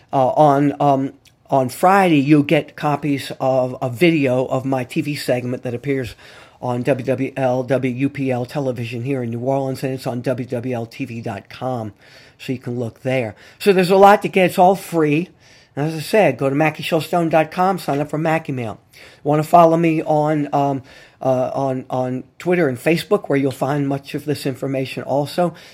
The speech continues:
It's at Mackie Shilstone. So again, that's at Mackie Shilstone for Facebook and Twitter.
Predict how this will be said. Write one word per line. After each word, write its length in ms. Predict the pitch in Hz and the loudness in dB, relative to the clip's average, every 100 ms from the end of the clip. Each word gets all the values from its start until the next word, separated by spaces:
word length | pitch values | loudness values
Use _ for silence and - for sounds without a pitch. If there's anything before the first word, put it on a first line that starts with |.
| _ | _
It's 260 | 160 143 - - | -4 -2 -6 -4
at 360 | 156 147 151 - - | 0 2 0 -10 -6
Mackie 340 | 143 135 147 | -4 -4 -6
Shilstone. 600 | 131 139 131 - 110 107 - _ _ - _ _ | -6 -6 -6 -8 -12 -12 -16 _ _ -20 _ _
So 260 | - 127 | -10 -8
again, 440 | 120 117 143 143 131 | -6 -2 -2 -2 -2
that's 280 | 143 127 - - | -2 -4 -6 -4
at 260 | 143 139 | -2 -2
Mackie 280 | 139 131 - | -2 -4 -4
Shilstone 580 | 131 135 117 - 131 123 - - - _ | -6 -6 -6 -6 -6 -6 -12 -20 -20 _
for 180 | - 123 | -10 -6
Facebook 540 | 143 127 - 123 113 | -4 -6 -6 -10 -8
and 160 | 127 120 | -10 -10
Twitter. 380 | - 131 110 | -6 -6 -6